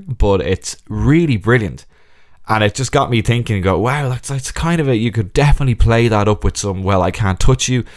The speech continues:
so I better, you know, isolate my hand and keep it hygienically safe, but can anything get inside that hand when it's sealed off?' And boom, you can do this move." So stuff like that,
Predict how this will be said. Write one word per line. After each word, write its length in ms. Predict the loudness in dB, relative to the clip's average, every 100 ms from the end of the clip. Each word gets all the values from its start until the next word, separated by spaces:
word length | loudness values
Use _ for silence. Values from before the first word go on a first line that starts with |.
| -20 -6
so 160 | 0
I 60 | 2
better, 360 | 2 0 0 -4 _ _ _ _ _ _ _
you 120 | -2
know, 160 | 0 2
isolate 400 | 0 0 0 0
my 140 | 0 0
hand 600 | 0 0 2 2 0 -2
and 120 | -6
keep 240 | -2 0
it 80 | 0
hygienically 680 | 0 -2 0 0 -2 -2 -4
safe, 560 | -4 0 0 0 -4 -14 -20 _ _ _ _ -4
but 120 | 0 0
can 180 | 0
anything 260 | 0 0 2
get 140 | 2
inside 220 | 0 0 0
that 140 | 2
hand 300 | 2 0 0
when 100 | -2
it's 100 | -2
sealed 320 | 0 0 2
off?' 260 | 0 0 -2 -6
And 140 | -4
boom, 260 | 0 0 -2
you 80 | -4
can 120 | -2
do 80 | -2
this 160 | -4
move." 240 | -4 -6 -8 -18 -20 -20 -16 -4
So 120 | -2
stuff 220 | 0 0
like 160 | -2 0
that, 260 | -2 -2